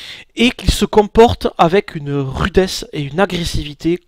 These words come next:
complètement assumées avec ses interlocuteurs. J'ai mis quelques photos ici qui le démontrent. Il était connu, les gens disaient de lui à la Maison Blanche qu'il vous parlait dans la bouche. C'est quelqu'un qui, vous savez, qui franchit les,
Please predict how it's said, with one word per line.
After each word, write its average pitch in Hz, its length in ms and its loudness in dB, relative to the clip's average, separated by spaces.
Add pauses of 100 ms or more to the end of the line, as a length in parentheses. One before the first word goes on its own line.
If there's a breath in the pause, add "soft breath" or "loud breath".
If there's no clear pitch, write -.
complètement 185 480 0
assumées 151 540 -4
avec 143 200 -4
ses 147 180 -6
interlocuteurs. 139 680 -8 (1120 loud breath)
J'ai 156 160 -2
mis 185 80 2
quelques 165 300 2
photos 185 360 2
ici 170 200 -8
qui - 120 -2
le 147 100 0
démontrent. 151 500 0 (1080)
Il 170 100 0
était 196 200 2
connu, 208 340 2
les 180 100 4
gens 196 160 4
disaient 185 240 -4
de 170 100 4
lui 180 220 0
à 151 40 4
la 135 100 -2
Maison 139 240 -4
Blanche 180 300 0
qu'il 139 120 -14
vous 143 100 -8
parlait 202 340 6
dans 190 100 6
la 156 140 4
bouche. 131 340 -10 (880 soft breath)
C'est 170 120 -2
quelqu'un 185 360 0
qui, 170 260 -8
vous 127 80 -8
savez, 147 200 0
qui - 140 -10
franchit 151 480 -6
les, 127 200 -6